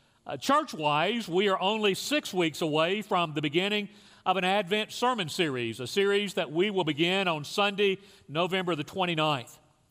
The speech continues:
As you're well aware, traditionally, the Advent season, that season that anticipates the coming of the Messiah,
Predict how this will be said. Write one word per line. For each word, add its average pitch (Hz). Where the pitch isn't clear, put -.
As 175
you're 226
well 214
aware, 208
traditionally, 220
the 160
Advent 196
season, 240
that 165
season 220
that 170
anticipates 233
the 170
coming 220
of 190
the 156
Messiah, 208